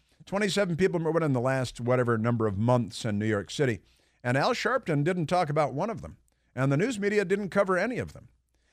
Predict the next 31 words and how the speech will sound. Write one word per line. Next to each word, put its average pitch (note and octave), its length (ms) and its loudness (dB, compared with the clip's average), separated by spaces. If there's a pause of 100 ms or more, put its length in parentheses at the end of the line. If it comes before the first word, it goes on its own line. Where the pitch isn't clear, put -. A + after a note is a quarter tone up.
(120)
And C3+ 300 2
none G#3+ 160 2
of G3 120 2
them A#2+ 140 2
certainly C#3+ 380 0
made C#3+ 260 2
national C#3+ 460 -2
news. C3+ 380 -4 (440)
But C3+ 220 2
now G#3+ 260 2
they've G3+ 240 4
got F3+ 280 2
something D#3+ 400 0
they C#3+ 160 4
can B2 340 -2
racially C3+ 480 0
polarize, G2 760 -2
the A#2 100 0
Democrat A2 580 -2
Party, C3+ 320 2 (400)
the A2 80 -6
party A2+ 300 2
of G2+ 80 -2
Jim G2 260 -2
Crow. A2 380 -2 (1120)
So A#2 180 4
Daniel D3+ 320 2
Penny C#3 280 2
and C3 60 2
another C#3 280 4
man B2 320 2